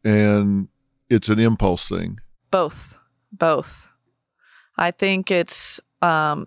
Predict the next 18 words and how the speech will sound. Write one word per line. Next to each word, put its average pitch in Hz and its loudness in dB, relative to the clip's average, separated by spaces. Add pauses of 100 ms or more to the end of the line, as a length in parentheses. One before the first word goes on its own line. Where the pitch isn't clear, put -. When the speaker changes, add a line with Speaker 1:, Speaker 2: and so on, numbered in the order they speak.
Speaker 2:
it 185 -2 (200)
initially 185 0
started, 165 0 (600)
uh, 160 2
for 165 -4
frustration, 196 -2 (680)
but 175 0
if - -2
I'm 170 0
feeling, 160 -2 (160)
um, 143 0
like 156 -2
I'm 147 0 (180)
lagging 180 0
in 170 -2
a 156 2
way 156 2
of 147 0